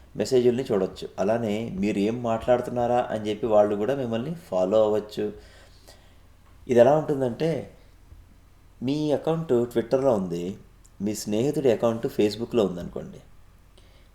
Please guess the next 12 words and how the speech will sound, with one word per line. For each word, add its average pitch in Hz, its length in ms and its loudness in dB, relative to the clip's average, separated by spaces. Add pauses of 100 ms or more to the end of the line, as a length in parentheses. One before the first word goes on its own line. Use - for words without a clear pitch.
మీరు 123 200 4
Twitter-లో 147 460 2
పోస్ట్ 139 360 0
చేసిన 135 200 0
విషయాన్ని 110 680 0 (320)
మీ 104 100 0
ఫ్రెండ్ 107 580 0 (440)
Facebook-లో 120 400 4
చూడగలుగుతాడా? 104 760 2 (1400)
కుదరదు 110 280 0
కదా. 98 300 0 (280)
అలానే 117 520 0